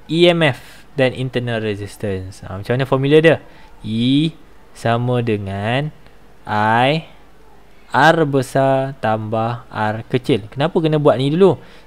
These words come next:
Sebab kita ada maklumat internal resistance, tapi kita tak ada maklumat R besar. R besar tak ada. Sebab kita nak masuk dalam Ohm's Law, kita perlukan nilai R besar.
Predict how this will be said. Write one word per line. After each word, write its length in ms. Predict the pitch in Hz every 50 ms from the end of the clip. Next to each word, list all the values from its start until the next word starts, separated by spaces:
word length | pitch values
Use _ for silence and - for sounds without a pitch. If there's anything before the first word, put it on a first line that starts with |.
| - -
Sebab 240 | 127 117 127 117 113
kita 320 | - 156 175 - 208 196
ada 80 | 175 165
maklumat 480 | 151 139 120 107 113 117 120 123 120 - 113
internal 400 | 117 120 120 120 113 117 117 113
resistance, 720 | 117 117 113 120 131 127 - - 196 180 151 117 107 110 117 -
tapi 240 | 131 127 - 180 180
kita 320 | 175 - 151 160 - 175
tak 320 | 175 - 170 143 104 123 135
ada 240 | 147 180 185 180
maklumat 800 | 165 143 131 113 101 104 107 101 101 104 107 120 139 160 160 156 - - - - - - - - - - - - - - -
R 200 | 131 135 143 151 151
besar. 720 | 151 160 156 - - 190 170 151 127 107 101 107 113 - - - - - -
R 160 | - 143 156
besar 320 | 156 160 - - 180 165
tak 160 | 160 - 107 135
ada. 240 | 143 135 104 98 - - - - - - - - - - - - - - -
Sebab 240 | - 139 131 135 -
kita 160 | - 185 175
nak 160 | 160 147 151
masuk 160 | 151 - 147
dalam 240 | 131 135 135 123 110
Ohm's 240 | 120 123 123 120 -
Law, 240 | 127 123 139 151 -
kita 160 | - - 151
perlukan 400 | 143 151 147 151 143 - 151 139
nilai 240 | 127 120 113 117 113
R 240 | - 107 101 95
besar. 400 | 95 95 95 92 - - 90 90